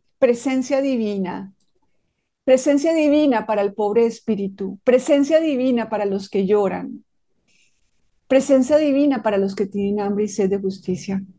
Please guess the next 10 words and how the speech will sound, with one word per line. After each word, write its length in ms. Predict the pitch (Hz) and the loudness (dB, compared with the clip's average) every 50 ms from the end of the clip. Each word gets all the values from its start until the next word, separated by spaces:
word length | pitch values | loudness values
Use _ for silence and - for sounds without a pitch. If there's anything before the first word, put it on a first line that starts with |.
| _ _ | _ _
¿Mm? 120 | 226 247 - - - _ _ _ _ _ _ _ _ _ _ _ _ _ _ _ _ _ - | -2 -2 -2 -6 -14 _ _ _ _ _ _ _ _ _ _ _ _ _ _ _ _ _ 2
Es 160 | 233 240 - | 2 2 2
esta 320 | 285 - - 330 330 330 | 0 2 2 2 2 4
presencia 1200 | - 240 240 208 196 - - 285 277 277 277 254 240 226 - - - 196 180 175 185 180 - - _ _ _ _ _ _ _ _ _ _ _ _ | 4 4 4 2 2 0 0 2 4 6 6 4 4 0 -4 -4 -2 -2 -2 0 -2 -6 -8 -14 _ _ _ _ _ _ _ _ _ _ _ _
la 320 | _ 202 202 196 196 196 196 | _ 0 2 2 2 2 0
que 580 | 196 226 202 202 196 190 190 190 190 196 - _ _ _ _ _ _ _ | 0 2 4 4 6 4 4 2 0 -2 -6 _ _ _ _ _ _ _
de 160 | - 196 226 | 2 4 4
manera 520 | 226 214 196 202 196 196 208 233 226 - - - | 4 4 0 -2 -2 0 0 0 0 0 2 4
especial 1040 | 254 240 233 - - - - 226 208 196 - - - 277 302 294 262 233 202 - | 4 4 4 0 -10 -10 -6 -4 -4 -4 -6 -6 -4 -2 0 0 0 -2 -2 -2
tenemos 840 | - 208 208 202 196 196 196 196 202 208 214 - - - - _ | -2 -2 -2 -2 -4 -4 -4 -4 -4 -6 -10 -14 -18 -20 -20 _